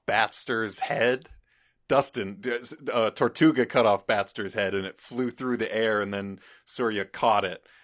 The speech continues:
And this was, like, the moment musing with this head in her hands where she realized, like, we're dealing with a different thing here and we can't have the same sort of mercy with vampires that we do with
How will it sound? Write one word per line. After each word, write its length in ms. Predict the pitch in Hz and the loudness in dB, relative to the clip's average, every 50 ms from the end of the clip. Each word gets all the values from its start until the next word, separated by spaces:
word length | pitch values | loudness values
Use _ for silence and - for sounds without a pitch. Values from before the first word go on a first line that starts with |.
| _ _ | _ _
And 140 | - 113 117 | -8 -4 -2
this 120 | 123 120 - | -2 -2 -4
was, 140 | 131 101 123 | -6 -2 0
like, 200 | 120 107 - - | 0 0 0 0
the 80 | 117 | -2
moment 520 | 113 113 120 120 120 113 110 107 101 95 98 | 0 2 2 2 2 0 -2 -4 -8 -8 -10
musing 520 | 107 107 120 123 123 117 104 110 110 107 104 | -6 -4 -2 -2 -2 -2 -2 -4 -6 -4 -4
with 200 | 104 98 - - | -6 -6 -4 -4
this 180 | 107 98 98 | -6 -6 -4
head 240 | - 123 113 110 107 104 | 0 0 0 0 0 -2
in 120 | 101 104 | -6 -6
her 140 | 110 104 98 | -6 -6 -4
hands 360 | 104 104 104 101 98 95 95 | -4 -4 -4 -6 -6 -8 -10
where 100 | 101 95 | -10 -12
she 160 | - - 104 | -12 -12 -14
realized, 640 | 98 98 104 104 101 98 98 92 92 92 87 - - | -12 -10 -8 -6 -4 -4 -4 -6 -6 -10 -14 -14 -12
like, 280 | 98 92 90 85 - _ _ _ _ _ _ _ _ - | -10 -10 -10 -10 -14 _ _ _ _ _ _ _ _ -8
we're 100 | 104 101 | -8 -6
dealing 400 | 98 127 131 135 131 127 123 120 | -4 -4 -2 -2 0 0 0 0
with 140 | 110 - | -2 -2
a 40 | 117 | -4
different 440 | 92 - 127 110 - 117 104 101 - | -4 -2 -4 -4 -4 -4 -10 -10 -10
thing 320 | - 123 113 104 101 98 | -8 -8 -6 -6 -6 -8
here 420 | 92 98 95 95 92 90 87 90 - - | -10 -10 -12 -10 -10 -10 -10 -10 -12 -12
and 140 | 101 101 | -14 -14
we 80 | 98 95 | -14 -14
can't 300 | - - 107 98 92 95 | -10 -8 -6 -6 -6 -6
have 180 | 101 98 98 101 | -8 -8 -8 -10
the 80 | 101 | -12
same 260 | 92 - 107 98 95 | -12 -10 -12 -12 -12
sort 260 | - - 104 98 92 92 | -10 -10 -10 -10 -10 -12
of 200 | 87 85 - - | -14 -16 -14 -12
mercy 680 | 107 104 101 98 - - 110 98 95 90 87 90 _ _ _ _ _ _ - | -10 -8 -8 -8 -10 -12 -14 -14 -12 -14 -14 -16 _ _ _ _ _ _ -14
with 220 | 117 101 - - | -12 -12 -12 -14
vampires 1200 | 107 92 - 127 127 127 120 113 92 - 98 87 87 87 85 87 87 85 85 - - - - - | -12 -4 0 2 4 4 2 0 -2 -4 -4 -4 -4 -6 -8 -10 -12 -12 -14 -16 -18 -20 -16 -12
that 160 | - 98 85 | -10 -10 -10
we 100 | 95 95 92 | -10 -12 -12
do 200 | - 110 101 98 | -10 -10 -10 -10
with 380 | 95 92 90 - - _ _ | -10 -12 -12 -12 -16 _ _